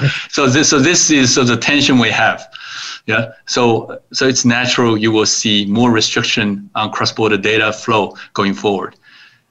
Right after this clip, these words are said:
And the, the, the third trend, I, you know, maybe it's positive, Chris, uh, is that, uh, at least there's a one common consensus among all governments. That is, the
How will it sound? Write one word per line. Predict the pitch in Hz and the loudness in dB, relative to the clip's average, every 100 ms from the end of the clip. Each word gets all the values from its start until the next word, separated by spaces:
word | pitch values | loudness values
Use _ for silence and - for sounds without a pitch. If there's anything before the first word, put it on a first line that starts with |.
| _ _ - | _ _ -2
And | 127 | 2
the, | 120 117 | 2 2
the, | 117 113 - - | 0 -2 -4 -4
the | - | -2
third | 196 202 147 | 2 2 2
trend, | - 117 104 120 | -2 -2 -2 -4
I, | 117 113 113 | -4 -4 -4
you | - | -2
know, | 117 | 0
maybe | 127 139 | 2 2
it's | 139 | 0
positive, | - 165 165 107 98 | 0 0 0 -2 -4
Chris, | - - 104 - - - - - | -8 -4 -4 -4 -14 -18 -14 -6
uh, | 127 | -2
is | 139 123 | 0 0
that, | 127 123 123 | 0 -2 -2
uh, | 135 123 123 | 0 2 0
at | 131 | 0
least | 135 156 - | 2 2 0
there's | 120 117 | -2 0
a | 113 | -2
one | 104 123 131 | 0 0 0
common | 123 139 135 127 | 0 0 0 0
consensus | 127 120 151 147 120 104 - - _ | 0 0 0 0 0 -2 -2 -6 _
among | - 117 113 | -2 0 0
all | 147 156 | 2 2
governments. | 127 110 98 90 - - _ - - _ _ | 2 0 0 -4 -8 -12 _ -20 -20 _ _
That | - 120 117 | -8 -4 0
is, | 117 113 107 - _ _ _ _ _ _ _ _ _ | 0 0 -2 -8 _ _ _ _ _ _ _ _ _
the | 120 117 110 | -4 0 0